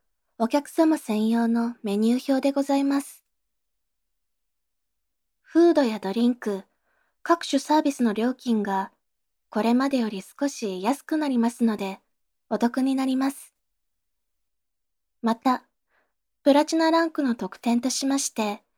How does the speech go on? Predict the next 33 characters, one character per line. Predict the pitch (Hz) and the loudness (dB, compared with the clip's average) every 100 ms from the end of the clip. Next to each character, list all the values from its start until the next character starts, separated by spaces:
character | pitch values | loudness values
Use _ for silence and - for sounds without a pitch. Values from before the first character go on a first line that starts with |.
| _ _ _ _ | _ _ _ _
コ | - | 0
ン | 262 | 0
シ | 285 311 | 2 2
ェ | |
ル | 302 | 2
ジ | 302 | 0
ュ | |
サ | 311 320 | 0 0
ー | |
ビ | 320 285 | 0 -2
ス | - | -4
と | 185 | -4
い | 180 | -2
う | 220 | 0
も | 240 | 2
の | 247 269 | 0 0
を | 220 | -4
ご | 190 | -2
利 | 190 | -2
用 | 202 220 | 0 0
い | 220 | 0
た | 214 | -2
だ | 214 | -4
け | - | -2
ま | 220 240 | -2 -2
す。 | - - _ _ _ _ _ _ _ _ _ _ _ _ _ _ _ | -6 -16 _ _ _ _ _ _ _ _ _ _ _ _ _ _ _
店 | - 277 285 | -2 2 4
員 | 294 302 | 2 0
か | 302 | 2
ら | 294 | 2
一 | 294 285 - | 2 0 0
名 | 330 294 | 0 0
を | 240 202 196 | 0 -2 -4